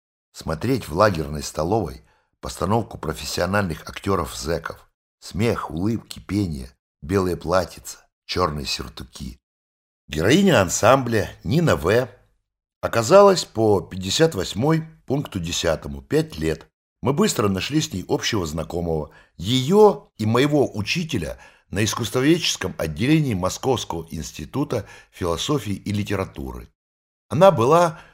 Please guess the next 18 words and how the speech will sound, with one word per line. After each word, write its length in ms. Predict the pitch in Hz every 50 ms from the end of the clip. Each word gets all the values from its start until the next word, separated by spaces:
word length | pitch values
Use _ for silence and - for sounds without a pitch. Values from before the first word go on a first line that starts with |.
| _ _
недоучившаяся 840 | 101 110 117 101 113 110 107 101 - 165 175 - - 143 123 104 120
студентка, 640 | 110 - - 131 113 78 76 80 73 65 64 - - 64
молода 480 | 65 73 87 95 98 101 143 170 170
совсем. 680 | 160 - - 127 107 - - - - 67 62 60 57 52 _ _ _ _ _ _ _ _ _ _ _ _ _ _ _
В 40 | -
ансамбле 580 | 95 104 98 - - 180 190 196 180 - 90 85
у 120 | 80 82
Нины 240 | 98 131 165 160 117
был, 220 | 85 82 135 131 104
как 220 | 101 107 101 -
у 40 | 90
всякой 380 | 82 - - 110 95 - 82 78
примы, 420 | - - 127 160 165 127 90 - - - - _ _ _
свой 280 | - - 92 120 160
возлюбленный, 840 | 156 170 156 107 80 87 98 101 87 85 87 82 80 80 80 80 - - _ _ _ _
танцор 480 | - 78 71 69 - - 101 127 143
Большого 460 | 123 92 78 64 - - 104 113 123 117
театра. 640 | - - 78 73 71 69 - - - 65 64 -